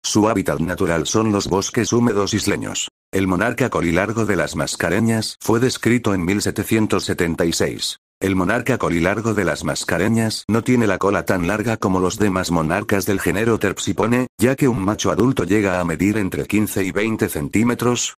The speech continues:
mientras que las hembras son más pequeñas.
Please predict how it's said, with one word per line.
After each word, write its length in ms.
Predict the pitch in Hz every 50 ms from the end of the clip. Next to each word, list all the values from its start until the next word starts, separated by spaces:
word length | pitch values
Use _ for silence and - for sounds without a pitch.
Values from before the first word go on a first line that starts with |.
| _
mientras 480 | - 92 92 90 82 80 87 80 78 -
que 120 | - 117
las 200 | 95 85 85 90
hembras 260 | 87 82 117 107 95
son 200 | - - 113 107
más 240 | 101 98 98 92 -
pequeñas. 580 | - - - - 92 78 58 53 - - -